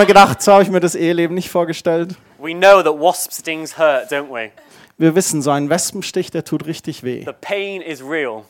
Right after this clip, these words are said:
Speaker 1: Der Schmerz, der ist real.
Speaker 2: And I know that was a humorous story.
Speaker 1: Und ich weiß, das war eine humorvolle Geschichte.
Speaker 2: But I think we all know that we can go through pain in life.
Speaker 1: Aber ich glaube, wir alle wissen, dass wir durch Schmerz im Leben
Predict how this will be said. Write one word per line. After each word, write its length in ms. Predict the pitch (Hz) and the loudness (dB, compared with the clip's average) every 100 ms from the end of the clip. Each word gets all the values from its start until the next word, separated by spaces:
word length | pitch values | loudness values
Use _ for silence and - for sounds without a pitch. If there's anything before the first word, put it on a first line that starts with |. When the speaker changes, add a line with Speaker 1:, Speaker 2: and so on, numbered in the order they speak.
| _ _ _ _ | _ _ _ _
Speaker 1:
Der 80 | 147 | -10
Schmerz, 680 | 139 - 170 185 175 143 - | -8 -6 -4 -2 -4 -6 -6
der 140 | 139 | -6
ist 160 | 139 - | -6 -8
real. 300 | 135 117 107 120 _ | -10 -10 -14 -18 _
Speaker 2:
And 140 | 147 165 | -8 -4
I 80 | |
know 160 | 180 208 | -2 0
that 140 | 190 170 | 0 -2
was 120 | 160 | -6
a 60 | 143 | -8
humorous 560 | - 190 170 151 - | -8 -12 -10 -10 -12
story. 380 | - 139 127 143 _ _ _ _ _ | -10 -8 -8 -8 _ _ _ _ _
Speaker 1:
Und 100 | 156 | -10
ich 100 | 143 | -2
weiß, 220 | 156 - | 0 0
das 160 | 165 - | -4 -4
war 60 | 147 | -2
eine 300 | 151 143 - | 0 -2 -2
humorvolle 760 | 156 165 202 - 165 151 135 - - | 0 2 2 2 2 2 0 -6 -12
Geschichte. 560 | 151 - 180 - 220 - _ _ _ | -10 -8 -8 -4 -4 -6 _ _ _
Speaker 2:
But 180 | 151 147 | -6 -4
I 40 | 160 | -6
think 280 | - 196 175 | -10 -12 -12
we 140 | 175 | -10
all 200 | 180 190 | -8 -6
know 180 | 185 165 | -6 -8
that 100 | 143 | -8
we 60 | 147 | -12
can 180 | - 143 | -12 -8
go 180 | 156 | -8
through 240 | 151 - 147 | -8 -14 -16
pain 300 | - 165 151 | -10 -10 -10
in 100 | 143 | -8
life. 260 | 131 101 - - _ _ _ _ | -8 -8 -10 -20 _ _ _ _
Speaker 1:
Aber 180 | 160 160 | -4 -2
ich 260 | 151 - - - | -2 -6 -20 -6
glaube, 280 | 175 180 180 | -2 -2 -2
wir 140 | 160 | -4
alle 260 | 165 196 175 | -2 -2 -2
wissen, 280 | 214 - 160 | -4 -6 -6
dass 240 | 156 - | -8 -8
wir 80 | 156 | -8
durch 300 | - 196 - | -4 -4 -6
Schmerz 600 | - 170 160 175 202 - | -10 -8 -8 -8 -10 -12
im 220 | 170 156 | -10 -8
Leben 500 | 147 147 160 165 160 | -6 -6 -6 -10 -12